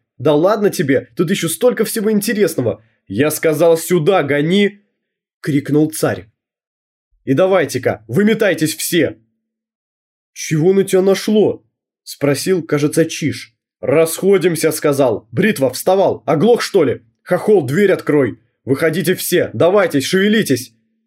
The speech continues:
крикнул царь. Я поднялась на ноги и вытерла рукавом водолазки лицо. Дверь открылась, и из комнаты один за другим выходили парни. "Интересно у тебя жизнь, ворона", усмехнулся Чиж. "Заткнись, Чиж!"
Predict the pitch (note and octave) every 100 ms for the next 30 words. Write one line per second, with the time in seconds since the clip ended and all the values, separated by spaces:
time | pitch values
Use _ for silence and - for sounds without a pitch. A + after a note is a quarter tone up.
0 | - C#3+ C3+ D3+ D3 - C3 F#2+ _ _
1 | _ _ _ _ _ _ A#2 C3+ D#3 D#3+
2 | D#3+ D#3 D3+ F3+ E3+ A#2+ B2+ D3+ - B2+
3 | C3+ C3 B2+ C#3 F3+ B2+ B2 C3+ D#3+ -
4 | C3 D3 - D#3 G2 _ _ _ _ -
5 | C#3 D#3+ C#3+ - E3 F#3 D3+ - C3 -
6 | F3+ D#3 B2+ C3 B2+ F3 C3 C#3 C3+ C3+
7 | F3+ D3+ C3+ C#3+ C3 D3 D3 E3 B2 G2+
8 | E2+ _ _ _ _ _ _ _ - E3
9 | A#3+ A#3 F#3 F#3+ F#3+ G3+ F3+ E3+ A#2 A#2
10 | C#3 C#3+ A#2 G#2+ - _ _ C#3 C#3 C#3
11 | C#3 C3+ D3+ C#3+ C3+ A2+ - _ _ -
12 | G#2 F3 - G#3+ A3+ F#3 - - F3 -
13 | -